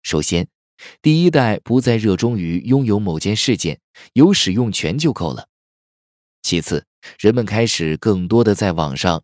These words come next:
进行交易，比互联网初期时更加的信任该模式。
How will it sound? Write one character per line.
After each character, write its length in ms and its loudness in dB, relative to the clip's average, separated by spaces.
进 160 -2
行 160 -4
交 240 -2
易， 160 -10
比 340 4
互 220 4
联 180 4
网 300 -4
初 200 -4
期 300 0
时 380 -2
更 320 4
加 240 0
的 140 2
信 320 2
任 220 -2
该 180 0
模 220 -2
式。 240 -4